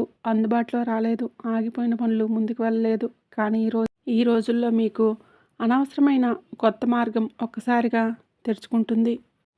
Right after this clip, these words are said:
అనుకోని చోట నుండి ఒక మంచి సమాచారం రావచ్చు. కొత్త వ్యక్తులు మీ జీవితంలోకి ప్రవేశించడం, మీ ప్రతిభను గుర్తించేవారు ముందుకు వచ్చేయడం, మీకు సరైన పనుల గురించి సలహాలు ఇవ్వటం,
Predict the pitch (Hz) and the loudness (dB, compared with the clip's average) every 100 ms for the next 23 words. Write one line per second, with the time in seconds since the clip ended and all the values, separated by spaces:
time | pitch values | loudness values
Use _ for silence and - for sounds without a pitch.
0 | _ _ _ _ 233 240 269 302 294 254 | _ _ _ _ 0 2 4 4 4 4
1 | 220 214 233 233 233 226 - 240 226 240 | 2 2 0 2 2 -2 -4 -4 -2 0
2 | 226 226 - _ _ _ - 220 226 285 | 0 0 -8 _ _ _ -4 0 0 0
3 | 269 220 220 226 247 233 220 220 _ - | 0 2 2 0 -2 -2 -4 -6 _ -4
4 | 226 226 226 - 240 - _ _ _ _ | -2 -2 -4 -6 -8 -10 _ _ _ _
5 | _ - 233 - 302 302 294 254 240 233 | _ -4 -2 0 2 0 0 -2 0 -2
6 | _ - 226 214 226 226 240 233 233 - | _ -2 0 2 0 0 0 2 0 -2
7 | 220 214 - 214 214 226 233 220 226 - | -4 -6 -6 -2 -2 -2 -2 -2 -4 -6
8 | _ 226 214 226 214 226 233 226 226 _ | _ -2 -2 -2 -4 -2 -2 -2 -4 _
9 | _ _ - 208 226 220 240 226 226 226 | _ _ -6 -2 0 0 -2 0 0 -2
10 | - - 220 214 233 226 202 226 220 220 | -4 -4 -2 0 0 -2 0 2 2 0
11 | - - 220 214 - 220 220 240 233 220 | -4 -2 -2 -2 -6 -2 0 -2 -2 0
12 | 220 226 226 226 202 202 233 226 220 - | 0 0 -2 -2 -4 -2 -2 -2 -4 -8
13 | - 226 226 226 | -6 -4 -2 -4